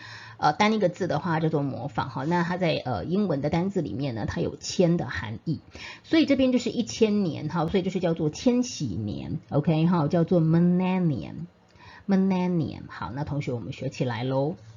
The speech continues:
好，接下来我们看到第二个单字啊，audi 就是指 hear，就是听到的意思哈。当你看到A U D I，就是有听力、听到的意思。那我们看到第一个单字啊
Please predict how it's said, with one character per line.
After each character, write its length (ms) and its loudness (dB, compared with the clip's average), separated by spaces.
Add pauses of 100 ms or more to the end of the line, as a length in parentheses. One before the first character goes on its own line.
(1120)
好， 240 -8
接 140 0
下 160 0
来 80 2
我 40 4
们 120 2
看 120 4
到 120 2
第 180 6
二 80 6
个 100 2
单 240 2
字 200 -2
啊， 260 -2
audi 460 8
就 80 -6
是 100 -8
指 200 -14
hear， 460 -8
就 120 -8
是 80 -4
听 300 -8
到 160 -4
的 100 -8
意 240 -8
思 240 -8
哈。 200 -2
当 160 0
你 120 0
看 160 0
到 220 -2
A 340 0
U 260 0
D 320 -2
I， 300 -2
就 120 -4
是 140 -4
有 120 -2
听 320 -2
力、 200 -4
听 220 -2
到 160 -2
的 100 -8
意 160 -8
思。 200 -12 (580)
那 80 6
我 40 6
们 120 6
看 100 4
到 140 6
第 120 2
一 40 2
个 80 6
单 240 2
字 160 -2
啊 240 0